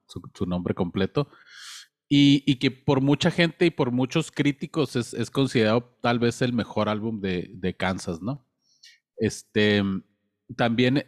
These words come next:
también Kansas es una banda que, que hasta la fecha me sigue gustando y, y yo creo que, eh,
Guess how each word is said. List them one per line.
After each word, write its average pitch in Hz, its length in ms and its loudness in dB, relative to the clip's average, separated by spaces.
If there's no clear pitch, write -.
también 123 340 2
Kansas 131 400 -2
es 131 160 -2
una 135 180 2
banda 127 400 0
que, 104 500 -4
que 107 520 0
hasta 113 340 -2
la 101 100 2
fecha 123 460 0
me 113 160 -2
sigue 113 220 0
gustando 110 680 -2
y, 101 500 -4
y 143 60 -8
yo 135 160 2
creo 139 180 2
que, 160 180 6
eh, 151 60 4